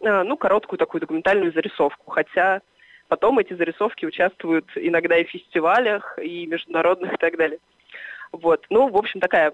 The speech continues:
интенсивная практика за две недели под руководством конкретного, ну, как бы, худрука. А вот второе направление совершенно новое, называется оно "Лаборатория киноопыт".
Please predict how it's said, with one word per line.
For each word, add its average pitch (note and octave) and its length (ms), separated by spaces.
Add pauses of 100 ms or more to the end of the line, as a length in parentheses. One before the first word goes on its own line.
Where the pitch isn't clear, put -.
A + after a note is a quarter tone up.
(120)
интенсивная F#3 600
практика F#3+ 500
за E3+ 80
две F#3 160
недели A#3+ 540 (100)
под G3 140
руководством F#3+ 420
конкретного, F3 800 (560)
ну, F#3 100
как D3 200
бы, - 60
худрука. C#3+ 480 (640)
А E3+ 160
вот F#3 300 (340)
второе F#3 360
направление G3 600
совершенно F3 340
новое, G3 300
называется F3+ 400
оно E3+ 140
"Лаборатория E3+ 540
киноопыт". D#3 640